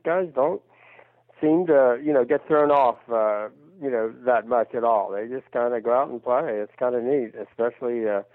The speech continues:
as young as they are. And, uh, and Matt Barkley just does a great job, uh, you know, in, in terms of leadership right now. He's just, uh, doesn't let anything, uh, really bother him.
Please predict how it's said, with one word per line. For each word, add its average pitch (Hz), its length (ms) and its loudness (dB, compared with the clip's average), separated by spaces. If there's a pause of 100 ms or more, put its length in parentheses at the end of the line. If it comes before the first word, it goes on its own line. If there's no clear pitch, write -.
(360)
as 104 140 -4
young 117 320 2
as 117 140 0
they 101 160 0
are. 98 300 0 (140)
And, 107 220 -6
uh, 107 60 -4
and 110 420 -2
Matt 117 240 0
Barkley 110 460 -2
just 113 240 -8
does 110 220 -2
a 107 40 -10
great 107 300 -2
job, 110 460 0 (420)
uh, 127 220 0 (100)
you 139 80 0
know, 110 180 2
in, 113 160 -2 (100)
in 113 60 -6
terms 131 300 0
of 135 120 0
leadership 147 560 -2
right 107 200 -2
now. 101 260 -4
He's 123 220 -14 (100)
just, 117 380 -10
uh, 104 220 -6 (480)
doesn't 117 200 0
let 120 160 4
anything, 123 640 2
uh, 117 320 2
really 127 300 0
bother 117 420 2
him. 95 100 -12